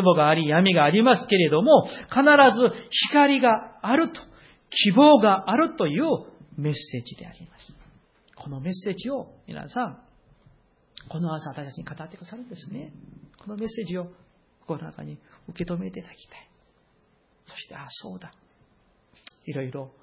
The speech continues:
失敗があり、絶望があり、闇があり、前が見えないような本当に苦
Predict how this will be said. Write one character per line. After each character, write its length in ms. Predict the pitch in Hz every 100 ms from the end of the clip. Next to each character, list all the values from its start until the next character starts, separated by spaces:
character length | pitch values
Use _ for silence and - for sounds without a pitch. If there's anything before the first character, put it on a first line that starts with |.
| _ -
失 280 | - -
敗 180 | 147 139
が 100 | 147
あ 40 | 139
り、 180 | 139 - _ _ _ _
絶 260 | 147 - 143
望 120 | 143
が 120 | 143
あ 80 | 139
り、 200 | 143 143 _ _
闇 320 | 147 143 147 147
が 160 | 143
あ 60 | 139
り、 160 | 147 - _ _ _ _ _ _ _ _ _ _ 143
前 180 | 147
が 120 | 143 143
見 140 | 151
え 60 | 175
な 100 | 165
い 40 |
よ 80 | 185
う 40 |
な 260 | 220 214 - _ -
本 140 | 262
当 80 | 226
に 80 | 220
苦 140 | 254